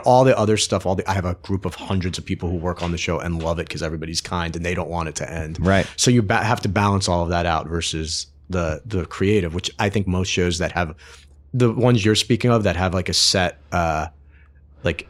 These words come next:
Speaker 1: a kind of end game. I, I think four seasons is the ideal amount of seasons for a television show, personally.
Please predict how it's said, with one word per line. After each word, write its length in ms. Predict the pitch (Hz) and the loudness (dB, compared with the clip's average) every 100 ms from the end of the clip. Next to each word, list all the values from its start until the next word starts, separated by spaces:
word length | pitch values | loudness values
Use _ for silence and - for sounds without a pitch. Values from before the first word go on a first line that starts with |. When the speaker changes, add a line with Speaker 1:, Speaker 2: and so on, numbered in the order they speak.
| - - | -16 -10
Speaker 1:
a 40 | |
kind 200 | 101 113 | -2 0
of 60 | 95 | 0
end 240 | 101 101 | 0 0
game. 380 | 104 113 117 117 - | 2 2 2 -2 0
I, 120 | 104 117 | 0 2
I 60 | |
think 140 | 113 101 | 0 -2
four 260 | - 85 | -2 -2
seasons 460 | 82 78 73 78 76 | 0 -4 -4 -6 -6
is 200 | 78 85 | -6 -4
the 120 | 90 | -2
ideal 420 | 82 80 92 80 | -2 -2 -4 -4
amount 260 | 82 73 76 | -4 -6 -8
of 60 | - | -6
seasons 360 | 78 71 71 | -6 -6 -10
for 100 | - | -10
a 60 | 62 | -8
television 400 | 64 62 76 80 | -8 -10 -10 -8
show, 140 | - | -10
personally. 580 | - 69 65 67 69 - | -8 -6 -6 -8 -10 -14